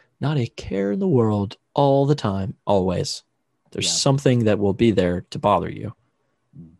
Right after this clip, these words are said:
Speaker 1: It's just now that
Speaker 2: It
Speaker 1: we
Speaker 2: used
Speaker 1: don't.
Speaker 2: to be a tiger eating you.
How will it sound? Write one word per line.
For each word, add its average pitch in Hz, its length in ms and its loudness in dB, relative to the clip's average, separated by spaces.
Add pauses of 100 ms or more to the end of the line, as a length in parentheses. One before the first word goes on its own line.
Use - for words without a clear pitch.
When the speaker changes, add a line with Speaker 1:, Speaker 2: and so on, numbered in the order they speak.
Speaker 1:
It's 113 180 -2
just - 300 0
now 98 580 2 (1300)
that - 140 0
Speaker 2:
It 139 60 2
Speaker 1:
we - 80 2
Speaker 2:
used 156 180 2
Speaker 1:
don't. 120 140 6
Speaker 2:
to 123 80 8
be 110 40 6
a 110 40 4
tiger 135 540 2
eating 90 340 -2
you. 87 260 -8